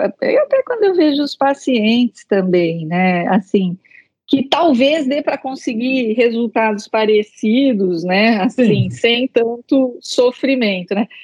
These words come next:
Speaker 1: Tem uma história até engraçada, assim, que a gente tinha aula de educação artística, e eu, e eu amo artes, assim, eu amo desenho, eu amo todas essas exposições que tem, eu gosto de ir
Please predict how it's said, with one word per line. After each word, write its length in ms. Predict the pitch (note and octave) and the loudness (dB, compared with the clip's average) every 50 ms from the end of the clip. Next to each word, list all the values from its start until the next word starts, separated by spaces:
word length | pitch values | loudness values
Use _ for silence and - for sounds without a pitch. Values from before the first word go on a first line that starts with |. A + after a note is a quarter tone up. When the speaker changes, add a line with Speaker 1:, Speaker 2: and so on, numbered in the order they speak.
| - _ - | -18 _ -2
Speaker 1:
Tem 160 | - C#4 F4 | -2 0 0
uma 180 | C#5 C5+ - A#3+ | 0 -4 -2 -2
história 400 | G3+ - - - A3+ A3 G3+ G3 | -2 -4 -2 0 0 0 0 -2
até 160 | F#3+ - A#3 | -4 -4 -6
engraçada, 880 | B3 C#4+ D#4 C#4 B3 A3+ G#3 G3+ - - G#3+ G3+ G3 G3 F#3 E3+ F3 | -8 -6 -6 -6 -6 -6 -6 -10 -10 -8 -8 -6 -6 -6 -4 -6 -6
assim, 360 | E3 D#3 - G3 F3 E3+ D#3+ - _ - | -8 -8 -10 -12 -12 -12 -14 -16 _ -6
que 80 | - F#3+ | -4 -4
a 40 | |
gente 220 | F#3 G#3+ A3+ A3 - | -2 -2 -2 -4 -4
tinha 220 | - B3+ A3 G3+ | -4 -4 -2 0
aula 200 | G3+ G#3 A3+ A#3 | 0 2 2 2
de 120 | G#3+ A3 A#3 | 2 2 0
educação 520 | G#3 G#3+ G#3+ - G#3 G#3+ - - A#3 A3 | 0 0 -2 -2 -2 -2 -2 -2 -2 -2
artística, 680 | A3 A#3 A#3+ A#3 - - F#3+ E3 D#3 - - - F#3+ F3 | 0 -2 -2 -2 -2 0 0 0 0 -4 -2 0 2 4
e 80 | F#3 | 4
eu, 200 | G#3 A3 A#3 - - | 4 2 2 0 0
e 80 | A3 G3+ | 2 2
eu 260 | A3 A3+ B3 B3+ - - | 4 4 2 0 0 2
amo 480 | A#3+ B3+ B3 A#3+ A#3 G#3 F#3+ F3 D#3+ D#3+ | 2 4 4 4 2 0 -2 -6 -10 -10
artes, 400 | D3+ D3 C3+ C3+ - _ _ - | -10 -12 -12 -18 -20 _ _ -14
assim, 320 | D#3 C#3+ - - D3+ D3+ | -14 -14 -14 -16 -18 -12
eu 160 | D#3+ E3+ F3+ F#3+ | -8 -4 -2 0
amo 640 | G3+ G#3+ G#3+ G#3 F#3+ G3 F#3 F3 E3 D#3 D#3+ D#3+ D#3 | 2 2 2 0 0 0 0 0 0 0 -2 -2 -4
desenho, 1300 | D#3+ D#3+ D3+ G3 G3 F#3 F3 D3+ C#3+ D3+ E3+ E3+ E3+ F3 F3+ F#3 F3+ E3+ E3 D#3 D3+ D#3+ D#3 D3+ E3 | -6 0 2 2 2 2 0 -2 -2 0 0 2 4 4 4 4 2 2 0 -2 -4 -4 -2 0 2
eu 220 | E3 F3+ F#3 F#3 | 2 2 2 4
amo 440 | F#3+ F#3+ G3 F#3+ F#3 F#3 F3+ F3 D#3+ _ - - - - - - - - - _ _ - | 4 4 2 2 2 2 0 0 -2 _ -12 -20 -20 -20 -20 -20 -20 -20 -20 _ _ 0
todas 240 | B3 B3+ A#3 A3+ | 0 0 2 0
essas 260 | A#3+ A3 A3+ B3 G#3+ F#3+ | -2 -2 0 -2 -2 -2
exposições 600 | F#3 - - G#3+ G3+ F#3+ - - G3 G3 G3 - | -4 -4 -2 -2 -2 -2 -4 -6 -6 -6 -6 -4
que 120 | - G3 | -4 -4
tem, 200 | F#3+ - G3 F#3+ | -2 0 0 0
eu 100 | F#3+ F#3 | 2 2
gosto 380 | F3+ F3+ F3 F3+ - - G3 F3+ | 2 2 2 0 -2 -2 -4 -2
de 140 | E3 F#3 F#3 | 0 0 0
ir 600 | F#3 F3 E3 D#3+ E3 F3 F#3+ G3 G3 F#3 D#3 | 0 2 0 0 2 2 4 4 4 2 2